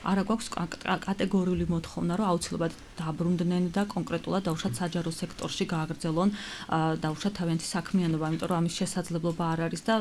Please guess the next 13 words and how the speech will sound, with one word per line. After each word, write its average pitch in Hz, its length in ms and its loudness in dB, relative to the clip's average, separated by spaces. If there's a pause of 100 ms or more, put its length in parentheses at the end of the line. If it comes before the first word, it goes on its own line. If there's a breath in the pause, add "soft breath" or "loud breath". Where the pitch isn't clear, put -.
აჭარის 160 360 -2
განათლების 165 380 0
სამინისტრო 170 280 0
ფიზიკურად 196 520 4
ვერ 190 200 4
აიღებს 160 400 2
პასუხისმგებლობას, 165 1000 -2
რომ 208 120 0
კონ-, 165 260 -2
ეს 170 160 -2
სტუდენტები 170 600 0 (260 loud breath)
დაუშვათ 175 360 0
დაასაქმონ. 170 800 0